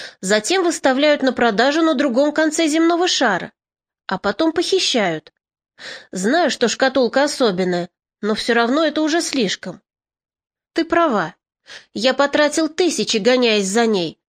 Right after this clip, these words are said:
но всё зря. Да, в бюджет Коттингемского музея заложена щедрая сумма на поездки,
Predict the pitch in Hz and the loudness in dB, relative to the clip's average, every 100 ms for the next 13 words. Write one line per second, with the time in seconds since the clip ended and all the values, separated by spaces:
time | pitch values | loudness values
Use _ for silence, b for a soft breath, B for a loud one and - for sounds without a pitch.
0 | _ _ 240 269 - 302 233 214 160 - | _ _ -4 -2 -2 -2 0 0 -2 -6
1 | _ _ _ _ B B - 247 277 214 | _ _ _ _ B B -4 0 2 0
2 | 208 262 240 311 - 302 294 311 302 311 | -2 -2 0 -2 0 0 0 0 0 0
3 | 302 - 285 277 269 240 285 285 269 294 | 0 -2 0 2 2 0 0 0 2 2
4 | 294 294 311 302 330 208 226 220 - 240 | 2 2 0 0 0 0 0 0 0 0
5 | 233 247 285 285 214 170 - - | 2 2 0 0 0 -2 -8 -12